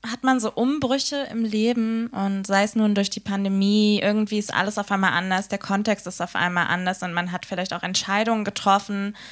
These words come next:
und ist dann an dem Punkt, es ist irgendwie Pandemie und denkt sich so, hm,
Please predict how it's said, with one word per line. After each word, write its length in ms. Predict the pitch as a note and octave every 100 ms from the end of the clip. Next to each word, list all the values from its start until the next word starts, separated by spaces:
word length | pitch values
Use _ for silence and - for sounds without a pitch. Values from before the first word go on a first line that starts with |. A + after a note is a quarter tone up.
| - - -
und 340 | - F#3+ F3+ -
ist 220 | G#3+ -
dann 140 | C4
an 140 | G3 F3+
dem 140 | D#3+
Punkt, 600 | - G3 B3 C#4+ D4 - _ -
es 140 | -
ist 160 | D#3 -
irgendwie 320 | D3 C#3+ C#3+ - _
Pandemie 640 | - D3 C#3+ D#3 B3+ B3 C4 _
und 280 | D#3+ C#3 C3+ -
denkt 180 | D3+ D3
sich 160 | D#3
so, 240 | - C#3 C#3+
hm, 300 | F3 E3 C#3+